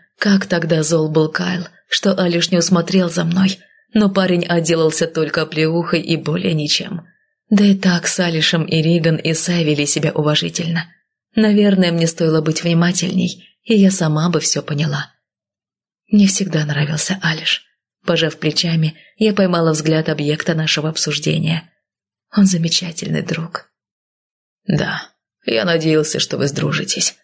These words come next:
Как ни крути, а он для меня родная душа. Сблизились мы, хотя он и держит дистанцию. Не хочет, чтобы его тыкали родством и связями».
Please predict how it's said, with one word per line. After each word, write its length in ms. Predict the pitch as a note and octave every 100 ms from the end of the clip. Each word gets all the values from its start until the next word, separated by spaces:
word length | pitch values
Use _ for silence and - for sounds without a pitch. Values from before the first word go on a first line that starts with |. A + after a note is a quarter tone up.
| _ _ -
Как 240 | F#3+ E3+
ни 100 | E3+
крути, 580 | - D3+ C3 - D#3+ D#3 - -
а 160 | F#3+ F3
он 220 | E3+ E3
для 140 | D3
меня 220 | C#3+ C#3+
родная 340 | D3 D3 D3+ D3
душа. 500 | D3 - - D#3 - _ _ -
Сблизились 720 | G3 F#3+ - F3 A#2 A#2+ -
мы, 260 | - G3
хотя 380 | - D3 - D3
он 220 | D3 C#3+
и 120 | -
держит 460 | D3 C#3+ D#3 D3+ -
дистанцию. 800 | D3+ C#3+ - - - - - - _ _ _
Не 140 | G3+ E3+
хочет, 400 | - F3+ - -
чтобы 320 | - D3 D3+
его 280 | C3+ C3 C3
тыкали 440 | - C3 - B2+
родством 600 | B2 - - - C3+ D3
и 100 | -
связями». 680 | - - - - - -